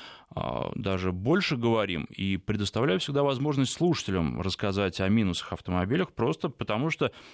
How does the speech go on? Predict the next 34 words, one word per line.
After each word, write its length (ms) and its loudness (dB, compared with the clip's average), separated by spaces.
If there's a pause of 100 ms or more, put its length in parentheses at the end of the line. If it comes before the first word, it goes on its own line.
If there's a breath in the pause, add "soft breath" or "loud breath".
(100)
машины 440 4
есть 240 2
разные, 340 0
покупатели 640 -4
есть 160 -2
разные. 300 2
Я 80 2
совершенно 380 0
уверен, 340 4
что 300 0
слушают 440 0
нас 280 0
и 240 2
люди, 400 2
в 80 -8
том 240 2
числе, 380 0 (320 loud breath)
а, 220 0
которые 480 0
ездят 300 0
на 140 4
таких 360 -6
машинах 500 0
и 20 0
на 80 2
машинах 420 0
дороже. 480 -2 (360 loud breath)
Поэтому 340 0
почему 380 2
не 180 6
обсудить 560 -4
их 180 0
тоже? 300 -4
Обсуждаем 580 -4